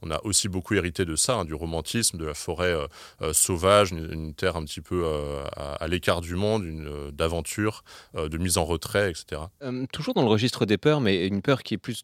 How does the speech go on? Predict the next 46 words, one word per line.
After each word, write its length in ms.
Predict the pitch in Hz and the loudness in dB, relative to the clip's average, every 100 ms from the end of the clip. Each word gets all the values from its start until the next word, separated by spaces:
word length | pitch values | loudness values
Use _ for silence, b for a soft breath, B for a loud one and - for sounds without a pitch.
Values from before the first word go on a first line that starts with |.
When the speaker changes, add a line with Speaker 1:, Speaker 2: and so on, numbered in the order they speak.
| _ | _
Speaker 2:
naturelle, 520 | 117 117 - 113 147 | 2 2 2 0 0
c'est 160 | 170 - | 0 0
les, 240 | 104 104 | 2 4
les 180 | 95 95 | 2 0
feux 160 | - 143 | -2 -6
de 60 | |
forêt, 240 | - 107 147 | 0 0 2
les 120 | 120 | 0
incendies. 520 | 101 - 101 107 151 | 0 0 -4 -4 -6
Ils 80 | 104 | -6
sont 160 | - 107 | -2 -2
tristement 400 | - - 113 101 | -2 -4 -2 0
d'actualité 560 | 95 - 95 87 117 | 0 -2 -4 -4 -4
en 80 | 104 | -2
deux 80 | 90 | -2
mille 160 | 92 | -2
vingt-deux, 220 | 90 90 98 | -2 -2 -2
peut-être 400 | 117 - 101 - | -6 -6 -6 -2
en 60 | |
deux 80 | 92 | -2
mille 120 | 87 | 0
vingt-trois 320 | 87 87 - | -2 -4 -2
aussi. 340 | 92 90 123 165 | -4 -2 -2 -2
Est-ce 260 | 175 95 | -2 -6
que, 240 | - 117 110 | -2 -2 2
euh, 340 | 92 92 92 87 B B B B B | 2 2 0 -4 B B B B B
à 40 | 92 | -6
l'époque, 460 | 87 - 117 - - 160 | -2 0 0 -2 -12 -4
euh, 340 | 90 85 82 | -2 0 -2
du 160 | 82 87 | -4 -2
Moyen-Âge 460 | 92 92 90 92 | 2 4 4 2
dont 100 | 87 | 0
il 160 | 85 87 | -4 -4
est 40 | |
question 280 | 85 92 - | -4 -6 -6
aujourd'hui, 340 | 85 87 92 147 | -4 -4 -2 -4
est-ce 140 | 135 | -4
qu'on 140 | 92 | -4
a 80 | 87 | -4
des 100 | 82 | -6
sources 540 | 73 - 104 - - - | -8 -6 -8 -8 -12 -12
d'incendies, 720 | 90 107 110 - 98 90 95 | 0 4 4 4 0 -2 -6
de 60 | 131 | -6
feux 140 | - | -6
de 60 | 95 | -6
forêt, 260 | 98 95 | -4 -4